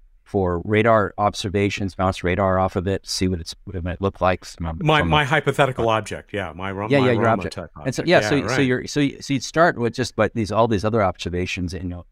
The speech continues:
Speaker 1: look, look at the infrared, look at the signatures, you know, try to, try to characterize it and have big conferences on it. I'm sharing notes. I mean, meanwhile, people are says, "Well, let's, what are we gonna do about a, uh, either, probably,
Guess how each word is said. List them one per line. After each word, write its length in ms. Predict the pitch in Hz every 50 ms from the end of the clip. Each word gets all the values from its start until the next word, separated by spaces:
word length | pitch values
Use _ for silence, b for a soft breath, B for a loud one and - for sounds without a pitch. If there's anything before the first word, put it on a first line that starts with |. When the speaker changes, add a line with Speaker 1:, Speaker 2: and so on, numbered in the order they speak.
| _ - _ _
Speaker 1:
look, 160 | - 107 -
look 220 | - 104 104 104 -
at 80 | 101
the 80 | - 92
infrared, 520 | 92 98 - - 87 90 98 101 101 92 - _
look 160 | - 95 90 -
at 60 | -
the 40 | -
signatures, 680 | - 101 87 104 98 90 - 101 98 95 92 - - -
you 60 | -
know, 200 | 87 85 80 80 - - - - _ - -
try 180 | - - 120 120
to, 100 | 113 87
try 200 | 85 - - 123
to 80 | 113 104
characterize 640 | - - - 110 107 98 - 110 104 101 98 98 95
it 100 | 104 - -
and 80 | 85 78 - -
have 120 | - 107 - _ _ -
big 160 | 110 95 -
conferences 640 | - 107 98 101 - 113 101 95 - 104 104 98
on 200 | 104 101 104 101
it. 120 | 104 98 - _ _ - - - - - -
I'm 140 | 110 107 87 92
sharing 400 | 87 - - - 120 113 107 98
notes. 240 | 101 101 98 95 - - _ _ - -
I 60 | - 135
mean, 180 | 143 139 135 -
meanwhile, 400 | - 139 170 190 147 120 117 123
people 280 | 123 - 135 135 - 127
are 60 | 120
says, 220 | 101 - 110 98 95
"Well, 180 | 107 110 113
let's, 240 | 107 110 107 - -
what 160 | 117 110 117
are 40 | 113
we 40 | 120
gonna 120 | 117 139
do 160 | - 120 127
about 260 | 123 101 104 101 101 98
a, 220 | 98 98 98 98 - -
uh, 240 | - 101 95 92 92 90 - _ - - - _ _ _
either, 200 | - 107 95 98 - - -
probably, 320 | - - 120 110 110 104